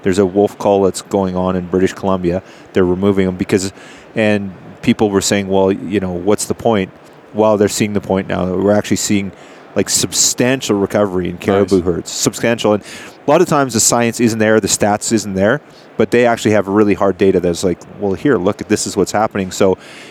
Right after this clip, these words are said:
Speaker 1: you know, our sheep in those areas are benefiting from it, right? Um,
Speaker 2: Nice.
Speaker 1: anecdotally, I was in an area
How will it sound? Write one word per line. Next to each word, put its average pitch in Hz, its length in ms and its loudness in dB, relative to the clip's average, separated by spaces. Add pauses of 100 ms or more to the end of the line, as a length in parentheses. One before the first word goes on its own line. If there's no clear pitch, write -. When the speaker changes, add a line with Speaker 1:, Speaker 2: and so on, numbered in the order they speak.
(120)
Speaker 1:
you 113 60 2
know, 107 320 0
our 107 140 2
sheep 127 340 2
in 104 60 0
those 92 200 0
areas 101 280 4
are 90 80 2
benefiting 92 500 -2
from 87 280 -4
it, - 80 -10
right? 107 340 0
Um, 92 240 0
Speaker 2:
Nice. 87 140 -12 (100)
Speaker 1:
anecdotally, 110 580 2
I 92 80 4
was 95 140 -2
in 95 100 -4
an 90 120 -4
area 95 420 4